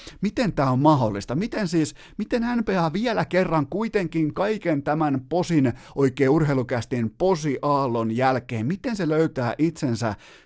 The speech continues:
tilanteesta, jossa mun pitää pystyä esittämään jatkokysymyksiä? Miten N B A:n All-Star-ottelu voi olla intensiteetiltään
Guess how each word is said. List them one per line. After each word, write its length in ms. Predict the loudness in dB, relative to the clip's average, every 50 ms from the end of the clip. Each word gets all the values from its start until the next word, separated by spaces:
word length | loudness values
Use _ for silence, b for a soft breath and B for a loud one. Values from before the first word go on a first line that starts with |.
| B _ -4
tilanteesta, 680 | -2 0 2 2 2 2 2 0 0 -2 -2 -2 -2
jossa 240 | -2 -2 -2 0 0
mun 180 | 0 0 0
pitää 280 | 0 0 0 0 0 0
pystyä 460 | 0 -2 -2 -2 -2 -2 -2 0 0
esittämään 540 | 2 0 0 -2 -2 -4 -4 -2 -2 0 0
jatkokysymyksiä? 920 | 2 0 0 0 -4 -8 -6 -4 -2 -2 0 -2 -2 -2 -4 -6 -6 -4
Miten 540 | -2 -2 -2 -2 0 0 2 4 2 2 0 B B B B B B _ 0 2 4 4
N 140 | 4 2
B 40 | 2
A:n 280 | 2 2 2 2 2 2
All-Star-ottelu 1080 | 4 6 6 6 6 4 2 -2 -2 -2 0 2 2 2 0 0 -2 -4 -4 -4 -2
voi 140 | -2 -2 -2
olla 160 | -2 -4 -4 -2
intensiteetiltään 1300 | -2 0 0 0 0 0 -2 -2 -2 -4 -4 -2 -2 -2 -2 -2 -4 -6 -4 -2 0 0 0 0 -2